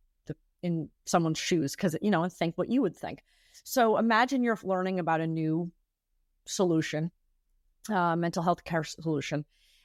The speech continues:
and you are confronted, you have to learn what is a clubhouse,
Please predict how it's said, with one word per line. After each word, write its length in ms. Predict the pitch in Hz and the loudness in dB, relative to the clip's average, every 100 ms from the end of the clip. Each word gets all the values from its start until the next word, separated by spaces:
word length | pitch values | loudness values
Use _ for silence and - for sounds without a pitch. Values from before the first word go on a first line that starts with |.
| _ | _
and 520 | 208 202 196 196 196 - - - | 0 4 4 2 0 -4 -12 -8
you 420 | 175 196 208 196 190 | -4 0 0 2 4
are 140 | 180 | 2
confronted, 640 | - 190 - 196 196 190 175 | 2 -4 -2 -4 -2 -4 2
you 80 | |
have 140 | 185 - | 0 2
to 80 | 190 | -2
learn 460 | 185 170 170 175 - _ _ _ _ | 0 0 -2 -6 -10 _ _ _ _
what 180 | 170 185 | -2 2
is 100 | 190 | 2
a 60 | 202 | 0
clubhouse, 680 | - 175 147 135 196 - | 2 2 2 0 -2 -6